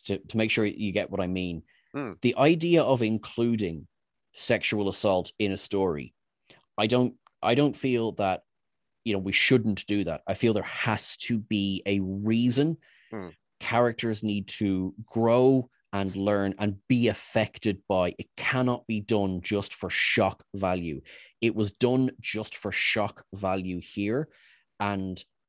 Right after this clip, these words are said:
Speaker 1: trying to slap on that, "Oh, well, now I can find him with my," you can set up telekinesis
Speaker 2: In
Speaker 1: without doing
Speaker 2: another
Speaker 1: that.
Speaker 2: way, like, yeah.
Speaker 1: Yeah.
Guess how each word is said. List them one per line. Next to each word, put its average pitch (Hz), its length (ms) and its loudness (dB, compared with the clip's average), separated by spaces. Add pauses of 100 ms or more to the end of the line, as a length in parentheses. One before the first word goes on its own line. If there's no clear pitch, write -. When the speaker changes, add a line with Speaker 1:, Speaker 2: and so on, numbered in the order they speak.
(600)
Speaker 1:
trying 123 600 2
to 120 120 -4
slap - 420 -4
on 104 220 2
that, 98 280 2
"Oh, 156 180 8
well, 123 180 6
now 120 220 0
I 120 80 -2
can 113 180 -4
find 117 340 -2
him 98 180 -2
with 101 200 -4
my," 98 160 -2 (400)
you 104 160 -2
can 104 140 -2
set 107 260 2
up 120 140 0
telekinesis 127 880 -2 (480)
Speaker 2:
In 107 80 2
Speaker 1:
without 104 340 2
doing 107 200 2
Speaker 2:
another 104 280 4
Speaker 1:
that. 101 80 2
Speaker 2:
way, 101 380 0
like, 92 320 -2
yeah. 90 420 0
Speaker 1:
Yeah. - 80 -4